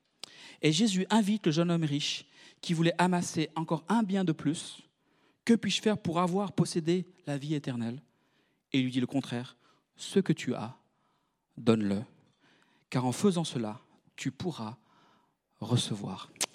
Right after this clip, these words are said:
Amen. Gloire à Dieu. Quelle profondeur. Quelle profondeur. J'arrive vraiment à la fin et à ma conclusion.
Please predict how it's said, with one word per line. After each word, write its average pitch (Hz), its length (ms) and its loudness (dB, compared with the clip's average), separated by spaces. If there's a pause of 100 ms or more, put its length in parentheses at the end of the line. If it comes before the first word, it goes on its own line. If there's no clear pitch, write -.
(100)
Amen. 120 400 -2 (720)
Gloire 147 240 2
à 139 60 2
Dieu. 131 260 0 (720)
Quelle 208 220 6
profondeur. 180 840 2 (920)
Quelle 190 180 6
profondeur. 147 440 4
J'arrive 180 300 2
vraiment 170 440 2 (340)
à 135 80 6
la 147 120 6
fin 165 280 -2 (360)
et 135 60 0
à 143 60 4
ma 147 100 2
conclusion. 131 520 -4